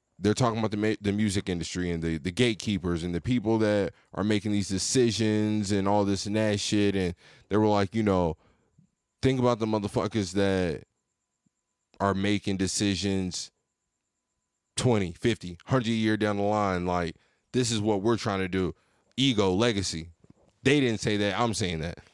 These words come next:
But just, they were just saying about motherfuckers, the government planning shit out twenty, forty, fifty years from now. And they're always talking about the Chinese influence. You've seen what happened about when the N B A spoke out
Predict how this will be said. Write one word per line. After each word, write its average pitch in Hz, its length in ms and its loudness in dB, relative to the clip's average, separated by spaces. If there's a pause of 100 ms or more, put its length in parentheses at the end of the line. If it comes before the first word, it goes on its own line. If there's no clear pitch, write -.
(200)
But 98 300 2
just, 107 500 0
they 110 140 0
were 107 160 4
just 98 160 -4
saying 107 220 0
about 92 340 -2
motherfuckers, 107 640 -2
the 101 100 -2
government 98 540 0
planning 110 400 -2
shit 104 280 -2
out 104 300 -2 (320)
twenty, 113 540 -2 (600)
forty, 113 300 2
fifty 120 340 -2
years 113 380 0
from 92 180 -6
now. 64 220 -8 (500)
And 123 160 0
they're 123 160 2
always 190 460 4
talking 160 320 0
about 127 220 0
the 113 80 -8
Chinese 117 440 -2
influence. 90 580 -4
You've 82 140 -8
seen 123 640 0 (300)
what 117 260 2
happened 120 640 0
about 117 500 0
when 117 160 -2
the 113 180 -2
N 123 100 -4
B 117 220 -2
A 117 260 0
spoke 113 440 -2
out 110 340 2